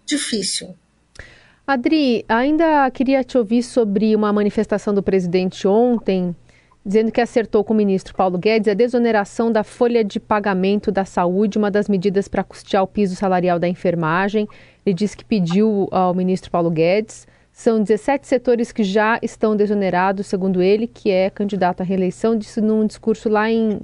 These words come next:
Speaker 2: em Recife, no Recife, sem dizer quando a medida seria colocada em prática ou pra dar detalhes sobre o impacto fiscal. É um projeto que tá parado lá no Senado, né? Não deve ser votado antes das eleições, mas o presidente tem acenado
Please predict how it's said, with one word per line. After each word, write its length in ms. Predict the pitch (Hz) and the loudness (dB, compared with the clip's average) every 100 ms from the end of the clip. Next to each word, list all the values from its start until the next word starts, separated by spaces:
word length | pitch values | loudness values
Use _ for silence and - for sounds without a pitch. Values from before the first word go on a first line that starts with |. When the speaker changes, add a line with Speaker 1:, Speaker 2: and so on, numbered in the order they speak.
| - | -6
Speaker 2:
em 60 | 196 | -2
Recife, 640 | 196 240 - 196 175 - - _ _ | 0 -2 0 -2 -2 -8 -20 _ _
no 80 | 202 | -2
Recife, 580 | 202 214 - 175 160 - _ _ | -2 -2 -4 -4 -4 -12 _ _
sem 280 | _ - 330 | _ 0 2
dizer 320 | 330 254 262 262 | 2 2 2 0
quando 220 | 285 294 | 0 0
a 60 | 269 | 2
medida 360 | 247 226 226 | 0 0 0
seria 280 | 233 240 226 | 0 0 0
colocada 440 | 240 220 214 208 | 0 0 0 0
em 60 | 208 | 0
prática 600 | 202 202 226 240 - 240 - | 0 0 0 -4 -4 -4 0
ou 280 | 226 233 226 - | 0 0 -4 -4
pra 380 | 226 214 196 | 0 2 0
dar 160 | 175 196 | 0 0
detalhes 520 | 190 196 202 190 196 | 0 0 0 0 0
sobre 200 | - 190 | -2 -2
o 40 | 202 | -2
impacto 400 | 196 196 - 196 | -2 -4 -6 -8
fiscal. 520 | - 214 - 165 147 - - - _ _ | -6 -6 -2 -2 -2 -6 -20 -20 _ _
É 80 | 254 | -2
um 80 | |
projeto 460 | 302 294 277 247 247 | 2 0 2 0 -2
que 140 | - | -14
tá 400 | - 240 220 202 | -4 0 2 2
parado 420 | 190 214 202 196 185 | 2 2 2 2 2
lá 100 | 185 | 0
no 120 | 190 | 0
Senado, 640 | - 226 214 254 311 294 | 0 0 2 2 0 0
né? 380 | 208 233 247 170 - - | 0 2 0 -2 -8 -6
Não 180 | 202 226 | -2 2
deve 220 | 208 196 | 0 0
ser 100 | 196 | -2
votado 400 | 190 190 190 185 | -2 0 0 2
antes 180 | 190 - | 0 0
das 160 | 196 | 0
eleições, 500 | 202 185 - 240 269 | 2 0 0 -2 0
mas 160 | 262 254 | -2 -2
o 40 | |
presidente 460 | - 247 220 233 - | -2 -2 0 -2 -2
tem 180 | 240 240 | -2 -2
acenado 600 | 226 233 208 202 214 | -2 -2 0 2 0